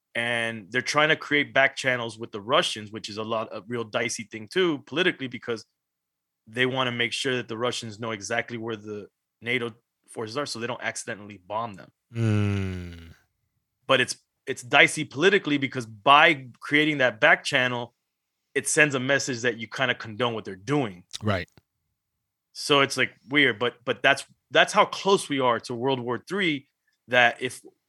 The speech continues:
Speaker 1: if the Russians even perceive a movement on the border to be an
Speaker 2: A threat,
Speaker 1: offense,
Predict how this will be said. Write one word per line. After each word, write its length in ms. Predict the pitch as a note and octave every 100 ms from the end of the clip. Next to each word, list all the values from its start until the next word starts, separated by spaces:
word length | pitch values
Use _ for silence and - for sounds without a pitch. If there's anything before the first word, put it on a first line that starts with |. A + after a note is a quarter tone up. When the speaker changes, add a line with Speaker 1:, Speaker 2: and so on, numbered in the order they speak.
| A#2 A#2+ _ _
Speaker 1:
if 180 | C3+ -
the 100 | B2+
Russians 640 | A#2+ E3+ F#3 E3+ D3+ C#3 - _ _ _
even 380 | F#3+ F3+ D#3+ C#3 _ _ _
perceive 680 | - D3 - - A3 G3+ D3 _
a 100 | D3
movement 460 | C#3+ D#3 G3 E3 D#3
on 140 | D3
the 80 | C3+
border 420 | A2+ D3+ E3 C#3
to 160 | B2+ B2+
be 460 | A#2 B2+ B2+ A#2+ - _ _ _ _
an 60 | C3+
Speaker 2:
A 120 | D#3
threat, 160 | B2+ A2
Speaker 1:
offense, 180 | B2 -